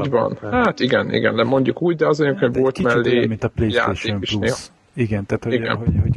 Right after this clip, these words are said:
Speaker 3: kaptál egy-két játékot így a, a
Speaker 1: Meg
Speaker 3: mindenhol
Speaker 1: hamarabb
Speaker 3: van.
Speaker 1: kaptál információt, meg hamarabb
Speaker 3: Igen.
Speaker 1: kaptál játékot.
Speaker 2: De ez itt Európában nem volt, ugye?
Speaker 1: Ö,
Speaker 3: Ö,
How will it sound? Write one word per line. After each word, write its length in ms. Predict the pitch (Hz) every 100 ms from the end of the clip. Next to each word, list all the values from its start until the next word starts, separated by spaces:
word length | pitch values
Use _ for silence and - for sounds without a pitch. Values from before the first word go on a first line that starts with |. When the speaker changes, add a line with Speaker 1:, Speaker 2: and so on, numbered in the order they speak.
| -
Speaker 3:
kaptál 360 | 110 - 110
egy-két 360 | - - - 87 104
játékot 640 | 104 104 107 101 104 -
így 140 | 92 92
a, 220 | 92 92 101 -
a 80 | 101
Speaker 1:
Meg 120 | 95 92
Speaker 3:
mindenhol 300 | 95 101 131 131
Speaker 1:
hamarabb 220 | 127 127
Speaker 3:
van. 160 | 92 87 -
Speaker 1:
kaptál 360 | - - 120
információt, 880 | 117 117 117 110 117 - 110 - 113
meg 120 | - -
hamarabb 340 | 120 117 110
Speaker 3:
Igen. 120 | 95
Speaker 1:
kaptál 340 | 110 - 107 113
játékot. 680 | 113 - - 62 - - - -
Speaker 2:
De 120 | 143
ez 120 | 131
itt 200 | 147 -
Európában 640 | 135 131 135 123 135 131
nem 200 | 123 104
volt, 300 | 104 104 104
ugye? 240 | 123 131 117 - _ _ _ _ -
Speaker 1:
Ö, 80 | 67 69 69 127
Speaker 3:
Ö, 120 | 127